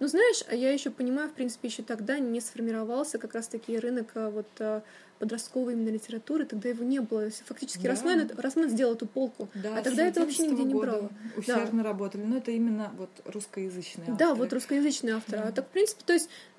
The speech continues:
Speaker 1: даже то, что даже я писала, я не знала, что это бессмысленно, потому что я не понимала, что это для подростков, и его никуда не возьмут ещё, потому что это для подростков.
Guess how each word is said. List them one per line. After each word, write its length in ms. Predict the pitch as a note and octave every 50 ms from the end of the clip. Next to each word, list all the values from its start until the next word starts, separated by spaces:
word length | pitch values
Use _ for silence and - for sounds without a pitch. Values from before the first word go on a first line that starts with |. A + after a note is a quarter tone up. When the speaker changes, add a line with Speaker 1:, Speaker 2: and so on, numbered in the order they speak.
| -
Speaker 1:
даже 300 | C4 E4 G4 F#4+ F#4+ F4
то, 220 | C4+ - - - F4
что 180 | E4+ - E4 B3
даже 240 | A#3 D#4 D4+ D#4+
я 100 | D#4 D4+
писала, 240 | D#4 D#4+ - G4+ G#4+ F4+
я 60 | D4
не 100 | D4 C#4+
знала, 180 | C4+ E4+ D#4+ D4+
что 80 | - B3+
это 100 | A3+ - G#3
бессмысленно, 500 | B3 - - D4 F#4+ - - D4+ C4 B3
потому 340 | - A3+ - A#3+ B3+ B3+ C4
что 180 | - - - A#3+
я 120 | B3 A#3+
не 100 | A#3+ B3
понимала, 340 | A3+ - B3 C4+ C4 A#3+ A3+
что 120 | - - A3+
это 100 | A#3 A3+
для 140 | G3+ A#3 A3+
подростков, 560 | - A#3+ A3 C4 D#4+ A#4 A4+ - - B3 A3+ -
и 80 | -
его 300 | A#3+ A#3 A#3 A3+ A3 A#3
никуда 260 | C4+ D#4 - A#3+ B3 A#3+
не 80 | A#3+
возьмут 280 | A#3+ B3 A#3+ C4+ D#4 D#4
ещё, 160 | - - B3+ A3
потому 280 | A3 - A#3+ B3 C4+
что 120 | - - B3+
это 100 | A#3+ A#3+
для 100 | A3 A3+
подростков. 500 | G3 - A3 G#3+ C4+ C4 - - - A3+